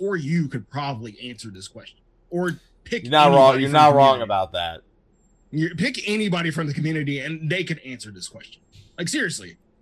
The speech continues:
Speaker 1: um, releasing, releasing, um, Heaven on High with everything we have now,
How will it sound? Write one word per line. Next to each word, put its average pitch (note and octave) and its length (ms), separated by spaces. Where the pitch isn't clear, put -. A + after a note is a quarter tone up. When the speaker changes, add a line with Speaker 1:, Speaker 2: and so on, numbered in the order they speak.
Speaker 1:
um, D#3+ 680
releasing, A3+ 880
releasing, G3 560
um, D#3 720
Heaven D#3+ 260
on F3 160
High A#2 380
with A#2+ 200
everything C3+ 400
we F3 120
have C#3+ 200
now, G#2 340